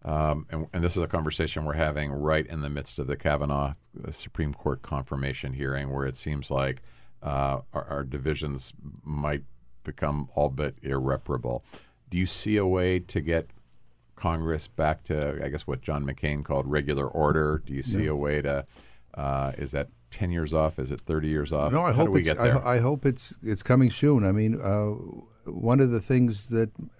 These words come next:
Speaker 2: one of my responsibilities as chairman of the Rules Committee is to help put the rules package together for the first day of Congress. And one of the things that I wanna do, if, if I'm lucky enough to be chairman of the Rules Committee, is bring back regular order.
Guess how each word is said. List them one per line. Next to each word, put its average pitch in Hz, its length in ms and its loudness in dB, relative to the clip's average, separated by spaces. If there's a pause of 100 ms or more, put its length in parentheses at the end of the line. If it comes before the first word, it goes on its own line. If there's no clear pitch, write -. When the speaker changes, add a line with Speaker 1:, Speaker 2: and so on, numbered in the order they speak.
(440)
Speaker 2:
one 120 200 4
of 120 40 6
my 117 100 8
responsibilities 110 760 4
as 98 100 0
chairman 104 260 0
of 98 40 2
the 101 60 0
Rules 120 200 0
Committee 95 260 2
is 95 100 0
to 92 80 -4
help 104 200 -2 (100)
put 107 160 -2
the 101 80 0
rules 117 260 4
package 85 340 -2
together 87 380 0
for 90 80 -4
the 87 80 -2
first 92 280 -2
day 95 140 -2
of 90 60 -4
Congress. 117 480 -2 (600)
And 107 120 4
one 113 120 8
of 120 80 6
the 113 120 2
things 113 240 4
that 104 100 4
I 113 80 4
wanna 120 220 4
do, 98 180 2
if, 113 100 -4
if 90 200 -2
I'm 95 160 4
lucky 95 220 0
enough 95 160 2
to 95 40 -2
be 95 100 0
chairman 95 260 2
of 92 40 4
the 90 60 2
Rules 113 220 2
Committee, 95 340 2
is 101 100 0
bring 104 280 2
back 120 260 0
regular 85 320 2
order. 73 320 -2